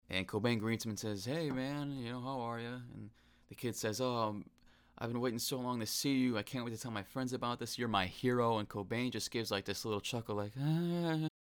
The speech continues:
And it's one of those moments where you could just see it right there for yourself. Not that he was ungrateful for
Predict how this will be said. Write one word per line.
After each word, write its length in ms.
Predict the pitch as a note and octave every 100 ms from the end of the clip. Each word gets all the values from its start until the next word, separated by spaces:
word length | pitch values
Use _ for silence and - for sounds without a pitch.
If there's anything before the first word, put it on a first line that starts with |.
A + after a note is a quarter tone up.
| _ _ _ _
And 320 | A#2+ A2 G2+ F#2+ _ -
it's 200 | A2+ -
one 80 | A#2+
of 80 | B2+
those 180 | A#2
moments 300 | A#2 A2 G#2 G#2+
where 80 |
you 80 | G2+
could 160 | - G#2
just 200 | F#2 -
see 360 | - - A2+
it 100 | F2 -
right 240 | F#2 F#2
there 160 | G2+ F2
for 140 | -
yourself. 640 | F2 F2 - F2+ E2 - - _ -
Not 420 | G#2 A#2 C3+ - - - _ -
that 120 | G#2
he 140 | - A#3
was 180 | G#2+
ungrateful 800 | F#2 F#2 - F2+ G#2+ - - - - - - -
for 560 | - G#2 F2 E2 D#2+